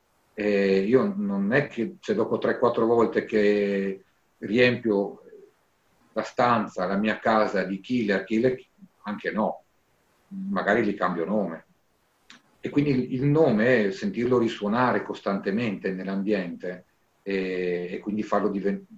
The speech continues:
diventare familiare, in qualche modo è già parte integrante,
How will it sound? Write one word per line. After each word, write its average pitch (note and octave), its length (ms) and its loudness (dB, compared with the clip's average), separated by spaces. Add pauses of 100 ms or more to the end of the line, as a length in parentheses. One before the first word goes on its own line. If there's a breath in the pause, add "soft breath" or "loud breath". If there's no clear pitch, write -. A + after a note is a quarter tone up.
(160)
diventare G#2+ 500 -2
familiare, F#2+ 920 -2 (340)
in G#2 120 -8
qualche A2 300 0
modo B2 320 2
è G2+ 180 -2
già B2 480 -2 (140)
parte G2 380 0
integrante, F2 760 -6